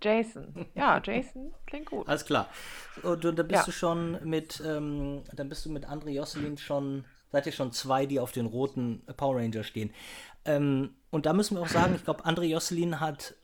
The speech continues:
Speaker 2: als wir beide geshootet haben, mir geschrieben und hat
Speaker 1: Ja.
Speaker 2: gesagt, „Sag Melanie mal, dass ich sie, äh, sag ihr mal, dass ich sie hasse“,
Speaker 1: <laughs>
Speaker 2: weil sie nie antwortet.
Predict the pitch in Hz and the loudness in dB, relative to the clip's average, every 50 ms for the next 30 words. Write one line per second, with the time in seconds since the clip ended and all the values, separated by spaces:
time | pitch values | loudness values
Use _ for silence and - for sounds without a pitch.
0 | - - _ _ _ - - 147 147 139 - - 147 165 165 156 160 151 151 156 | -20 -20 _ _ _ -12 -6 -6 -4 -4 -2 0 2 2 4 6 6 4 4 2
1 | 143 139 131 - - 156 - 165 156 - 143 143 139 139 143 143 139 143 - - | 0 -2 -2 -2 -4 -4 -6 -6 -4 0 2 2 4 4 2 0 0 -2 -4 -8
2 | _ - - - _ _ _ _ - - 143 143 151 160 156 156 147 - - - | _ -20 -20 -20 _ _ _ _ -12 -4 -2 4 4 6 6 4 2 0 2 2
3 | 147 156 175 190 214 233 233 - - - _ - - _ _ - - _ _ - | 2 4 6 6 4 4 2 -2 -12 -20 _ -20 -20 _ _ -20 -20 _ _ -20
4 | - _ _ - - 147 139 143 143 - 170 143 147 143 131 139 139 - - 143 | -20 _ _ -8 0 2 4 4 4 4 2 4 6 6 6 4 2 4 2 2
5 | 127 143 147 151 156 151 147 151 143 139 135 135 139 139 131 135 120 - 131 123 | 2 4 2 4 6 6 4 6 4 4 4 4 4 2 2 0 -2 0 -2 -2
6 | 123 - 131 135 123 127 131 135 131 - 151 135 131 127 135 127 123 120 - - | -2 -4 -6 -6 -4 -2 -2 -2 0 0 0 2 2 2 0 0 -2 -4 -4 -2
7 | 117 - 120 135 - - 185 208 233 233 - - - - - - - - - - | -2 -2 0 -2 0 0 0 0 0 -2 -8 -18 -20 -20 -18 -18 -18 -18 -20 -18
8 | - - 233 214 - - - 220 139 139 - - 143 147 151 156 156 160 151 139 | -6 -2 -2 -2 -2 0 -2 -2 -2 -2 2 4 6 6 6 6 6 4 4 2
9 | 127 131 147 139 147 151 156 143 131 139 135 120 117 110 95 95 - 101 90 - | 0 0 2 2 4 4 4 6 6 4 4 4 2 0 0 0 -2 -4 -8 -8
10 | - | -12